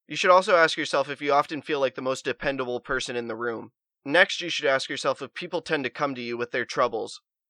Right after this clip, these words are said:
You should also ask yourself if you're able to stay calm when others aren't. Also ask yourself if you'd rather avoid introspection.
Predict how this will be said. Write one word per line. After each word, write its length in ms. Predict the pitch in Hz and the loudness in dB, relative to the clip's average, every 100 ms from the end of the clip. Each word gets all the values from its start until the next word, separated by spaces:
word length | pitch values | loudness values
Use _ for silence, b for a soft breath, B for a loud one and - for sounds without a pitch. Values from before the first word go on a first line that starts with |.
| - | -10
You 80 | 147 | -2
should 160 | 190 | 6
also 260 | 180 180 165 | 6 6 4
ask 220 | 147 - | 4 0
yourself 320 | 147 156 131 | -2 0 -2
if 140 | 131 156 | -4 -2
you're 140 | 147 | 0
able 160 | 143 127 | 2 -2
to 80 | |
stay 260 | - 165 143 | -2 -2 -2
calm 260 | - 131 127 | -2 -2 -2
when 140 | 120 | -2
others 280 | 120 123 113 | -2 -2 -2
aren't. 320 | 113 113 - _ _ _ _ | -6 -6 -14 _ _ _ _
Also 280 | - 175 208 | -2 4 6
ask 200 | 165 - | 6 4
yourself 340 | 156 151 139 | -2 0 0
if 140 | 135 127 | -2 -10
you'd 180 | 135 127 | -6 2
rather 300 | 131 127 123 | 2 4 2
avoid 360 | 117 127 120 | 2 0 0
introspection. 840 | 113 - 123 - 120 117 - 107 | -2 -6 -8 -4 -2 -2 -6 -10